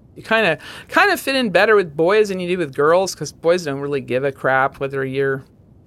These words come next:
you can play four-dimensional chess in your head about social interactions, but girls, at least of that period, were very much, um, different socially than boys.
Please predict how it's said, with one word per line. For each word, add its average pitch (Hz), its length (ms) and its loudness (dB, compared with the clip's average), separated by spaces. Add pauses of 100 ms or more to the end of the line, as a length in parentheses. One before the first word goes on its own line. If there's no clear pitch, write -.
(100)
you 143 100 -10
can 147 100 -2
play 143 280 2
four-dimensional 143 640 -2
chess - 880 -2
in 143 400 -6
your 139 140 -4
head 143 340 0
about 135 240 -2
social 139 380 -4
interactions, 135 600 -2
but - 120 -12 (360)
girls, 147 380 4
at - 120 -6
least 143 260 -4
of 135 100 -4
that 135 260 0
period, 131 380 -6
were 127 200 -4
very 139 340 -6
much, - 500 -6 (200)
um, - 400 -8 (360)
different 123 440 -2
socially - 720 -4
than 156 200 -10
boys. - 480 -10